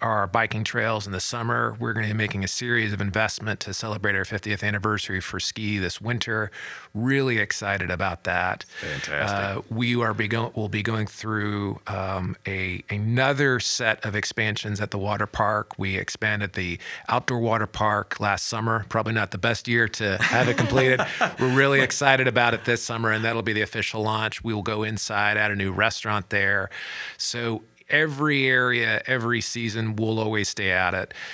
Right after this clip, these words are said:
Speaker 1: You know, one of the things that we realize now is it's not just about the experience day of, but it's prior and making sure that's easy. And you think about, you know, what a lot of online companies are doing. They're just making it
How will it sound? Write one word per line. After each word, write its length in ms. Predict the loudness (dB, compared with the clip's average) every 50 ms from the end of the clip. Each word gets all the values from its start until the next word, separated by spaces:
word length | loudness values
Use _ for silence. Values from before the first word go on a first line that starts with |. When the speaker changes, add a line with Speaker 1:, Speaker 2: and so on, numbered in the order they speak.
| -10 -10 -10 -10 -12 -14 -18 _ _ _ -4
Speaker 1:
You 80 | -2 -2
know, 120 | 0 0
one 240 | 0 2 2 2 4
of 60 | 4
the 80 | 2 0
things 280 | 0 -2 -2 -2 -2
that 60 | -2
we 100 | -2 0
realize 480 | 0 2 2 2 2 2 2 0 0 0
now 320 | 0 0 2 2 2 0
is 100 | -2 -4
it's 140 | -6 -6 -4
not 260 | -2 0 0 -2 -2
just 320 | -4 0 0 0 0 0 -2
about 220 | -2 0 0 0
the 80 | 0 -4
experience 480 | -4 -4 -4 -2 0 0 0 -2 -4
day 240 | -4 -2 0 0 2
of, 320 | 2 2 2 0 -2 -2 -4
but 100 | -4 -4
it's 120 | -4 -6
prior 500 | -8 -6 -2 0 2 2 2 2 0 0
and 100 | -2 -2
making 280 | -4 -4 -4 -4 -4 -4
sure 200 | -4 -4 -4 -2
that's 280 | -2 -4 -4 -6 -8
easy. 500 | -6 -6 -6 -4 -4 -4 -2 -2 -4 -6 -6 -6
And 260 | -4 -4 -4 -4 -4 -4
you 120 | -4 -6
think 280 | -4 -4 -4 -4 -4 -4
about, 400 | -2 0 0 0 0 0 -2 -6 -8
you 80 | -8 -6
know, 120 | -6 -6 -8 -10 -12 -12 -14 -12 -8
what 200 | -4 -2 -2 0
a 60 | 0
lot 200 | 0 2 2 2
of 80 | 2 0
online 380 | 0 0 0 0 0 0 -2 -2
companies 420 | -4 -4 -2 -2 -2 -2 0 -2
are 60 | 0
doing. 380 | 0 2 2 2 0 0 0 2
They're 100 | 0 2
just 220 | 2 0 0 0
making 300 | -2 -2 -2 -2 -4 -2
it 120 | -4 -4